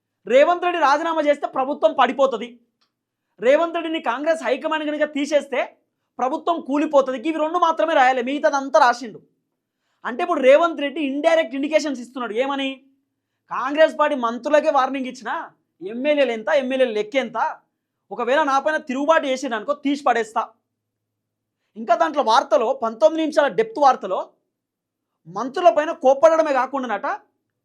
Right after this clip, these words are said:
సీనియర్ అంటే ఏంది, జూనియర్ అంటే ఏందని అడిగిండట. ఉత్తమ్ కుమార్ రెడ్డి పైన సీరియస్ అయిందట, పొంగులేటి శ్రీనివాస్ రెడ్డి పైన సీరియస్ అయిందట. కొంతమంది మంత్రులతో నేను డిస్కస్ చేసిన, అంటే వాళ్ళ దగ్గర ఉండేటటువంటి వ్యక్తులతో కూడా నేను మాట్లాడినా,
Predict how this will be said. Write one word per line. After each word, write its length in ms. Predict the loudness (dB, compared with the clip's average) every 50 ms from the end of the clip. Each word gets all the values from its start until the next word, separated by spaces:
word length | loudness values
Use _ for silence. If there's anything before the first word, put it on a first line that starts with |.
| _ _ _ _ _ _
సీనియర్ 440 | -10 -4 -2 0 0 2 4 4 4
అంటే 240 | 2 0 -2 -4 -4
ఏంది, 140 | -4 -4 -4
జూనియర్ 340 | -2 -2 0 2 2 2
అంటే 180 | 2 2 2 0
ఏందని 180 | 0 0 0 -2
అడిగిండట. 380 | -2 -2 -4 -6 -6 -6 -8 -10 -14 _ _ _ _ _ _ _ _ _ -16
ఉత్తమ్ 340 | -14 -4 0 0 0 0 0
కుమార్ 180 | 0 0 2 2
రెడ్డి 160 | 2 0 0 0
పైన 120 | 0 -2
సీరియస్ 360 | -2 -6 -2 0 0 0 0
అయిందట, 220 | -2 -6 -6 -6 -6
పొంగులేటి 440 | -8 -8 -6 -2 2 4 4 4
శ్రీనివాస్ 280 | 4 0 0 2 2 0
రెడ్డి 180 | 0 -2 -4 -4
పైన 120 | -4 -4
సీరియస్ 360 | -6 -8 -4 -2 -2 -2 -2
అయిందట. 280 | -4 -6 -6 -8 -10 -12 -18 _ _ _ _ _ _ _ _ _ _ _ _ _ _ _ _ _ -6
కొంతమంది 360 | -4 -2 0 0 0 0 0
మంత్రులతో 460 | 0 0 -2 0 2 2 4 4 2
నేను 200 | -2 -2 -2 -4
డిస్కస్ 360 | -4 -6 -6 -2 -2 -2 0 0
చేసిన, 240 | -2 -4 -4 -8 -14 -16 _ _ _ _ _ _ _ _
అంటే 160 | -6 -4 -2 0
వాళ్ళ 180 | 0 2 2
దగ్గర 260 | 2 0 0 0 0
ఉండేటటువంటి 440 | 2 2 2 2 0 -2 -2 -4 -4 -4
వ్యక్తులతో 300 | -2 0 0 0 2 0
కూడా 120 | -2 -2
నేను 100 | -6 -8
మాట్లాడినా, 560 | -8 -8 -6 -4 -4 -4 -4 -4 -12 -14 -14